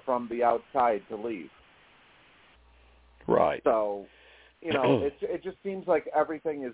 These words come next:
Speaker 1: going right for Jesse right now. So with the way that they're editing him this whole season so far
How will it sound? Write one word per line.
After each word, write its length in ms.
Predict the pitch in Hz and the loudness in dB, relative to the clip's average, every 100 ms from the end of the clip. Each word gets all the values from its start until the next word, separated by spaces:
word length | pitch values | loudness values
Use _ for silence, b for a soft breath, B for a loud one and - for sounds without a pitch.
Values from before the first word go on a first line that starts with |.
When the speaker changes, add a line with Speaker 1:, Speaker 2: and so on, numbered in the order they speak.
| - | -2
Speaker 1:
going 360 | 131 127 117 | 0 0 -4
right 300 | 104 117 104 - _ | 0 0 0 -8 _
for 120 | 113 | -8
Jesse 440 | 95 117 107 117 98 | -2 -2 -2 -8 -6
right 280 | 98 95 | -6 -6
now. 280 | 98 95 95 - | -6 -6 -6 0
So 320 | 123 110 107 - b b _ - | 4 6 4 0 b b _ -6
with 160 | 131 | -2
the 80 | 139 | -2
way 540 | 120 143 151 160 156 - - - - | 2 2 4 0 -4 -10 -16 -10 0
that 320 | 135 127 123 _ 123 | 2 2 -2 _ -6
they're 260 | 135 131 131 | -2 -2 -2
editing 460 | 131 139 127 113 107 110 | -4 -4 -8 -12 -10 -8
him 220 | 101 98 98 | -8 -10 -8
this 140 | 104 - | -8 -2
whole 220 | 120 98 - | -2 -2 -6
season 360 | 123 107 104 95 | -10 -8 -10 -2
so 200 | 107 92 - | 0 0 2
far 360 | 98 90 90 | 4 4 0